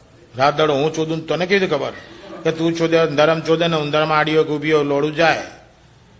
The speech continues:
તો, તો તને કેવી રીતે ખબર પડી કે આડી છે?" પેલો કે, "તારી બૈરીની ચાલ ઉપરથી." પેલો કે, "ચલ, ચલ, ચોદું ચાર ઉપરથી કઈ ભોસડા કહેવાતા હશે? આડી છે." પેલો કે, "ના, ઊભી છે." પેલો કે, "આડી છે, ઊભી છે." ઝઘડ્યા.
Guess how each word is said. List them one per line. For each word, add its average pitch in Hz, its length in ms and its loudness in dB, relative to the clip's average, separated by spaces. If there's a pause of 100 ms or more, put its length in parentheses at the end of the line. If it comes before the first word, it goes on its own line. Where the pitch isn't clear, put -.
તો, 143 100 -4
તો 151 140 -4
તને 156 180 -2
કેવી 185 140 2
રીતે 170 140 2
ખબર 156 120 2
પડી 147 180 -2
કે 143 60 0
આડી 131 240 0
છે?" 127 120 -4
પેલો 135 140 -6
કે, 160 80 -4
"તારી 160 180 -2
બૈરીની 143 340 -4
ચાલ 135 220 -4
ઉપરથી." 120 320 -6
પેલો - 420 -12
કે, 127 100 -4
"ચલ, 127 200 -4
ચલ, 127 160 -6
ચોદું 127 360 -4
ચાર 123 200 -2
ઉપરથી 127 280 -6
કઈ 131 100 -4
ભોસડા 120 320 -4
કહેવાતા 139 340 -2
હશે? 131 160 -6 (1200)
આડી 147 260 2
છે." 143 100 2
પેલો 139 140 -2
કે, 147 100 -2
"ના, 147 100 0
ઊભી 139 240 -2
છે." 135 80 -2
પેલો 131 120 -4
કે, 143 80 0
"આડી 139 240 4
છે, 131 100 -4
ઊભી 131 300 -4
છે." 113 60 -6
ઝઘડ્યા. 131 360 -2